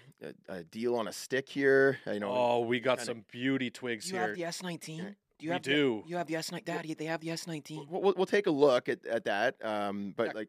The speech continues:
Speaker 2: come, come on over. I'll show you, I'll show you the stick rack. Let's go.
Speaker 1: Ma-, Ma-, Max, let's, like, look around, see what the other, the
Speaker 3: No, Dad,
Speaker 1: offers
Speaker 3: they
Speaker 1: are.
Speaker 3: said they had the S nineteen.
Speaker 1: I mean, you can score with any of the, like, I used to score with a wooden stick. You can still knock 'em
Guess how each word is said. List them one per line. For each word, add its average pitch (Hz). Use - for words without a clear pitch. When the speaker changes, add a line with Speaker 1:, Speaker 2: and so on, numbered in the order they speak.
Speaker 2:
come, 170
come 165
on 175
over. 135
I'll 131
show 165
you, 147
I'll 139
show 160
you 147
the 127
stick -
rack. 104
Let's 123
go. 110
Speaker 1:
Ma-, 160
Ma-, 156
Max, 120
let's, 147
like, 165
look 131
around, 101
see 110
what 107
the 98
other, 95
the 214
Speaker 3:
No, 208
Dad, -
Speaker 1:
offers -
Speaker 3:
they 151
Speaker 1:
are. 143
Speaker 3:
said 196
they 185
had 190
the 160
S 175
nineteen. 160
Speaker 1:
I 151
mean, 151
you 196
can 202
score 175
with -
any 165
of 110
the, 107
like, 107
I 147
used -
to -
score 127
with 113
a 85
wooden 107
stick. -
You 90
can 196
still 170
knock 113
'em 165